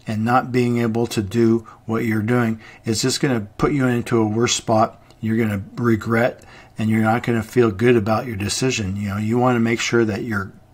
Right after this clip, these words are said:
doing it and finally succeeding online. All right, so let's get into this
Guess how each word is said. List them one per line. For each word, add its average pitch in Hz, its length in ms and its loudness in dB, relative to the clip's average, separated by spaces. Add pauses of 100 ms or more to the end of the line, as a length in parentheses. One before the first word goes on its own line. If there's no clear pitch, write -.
(460)
doing 147 380 6
it 82 140 -10 (260)
and 110 380 -10 (180)
finally 131 400 2
succeeding 117 640 -2
online. 101 560 0 (340)
All 95 80 -6
right, 110 300 -4 (260)
so 101 420 -4 (380)
let's 123 260 -2
get 156 200 4
into 139 180 2
this 117 340 0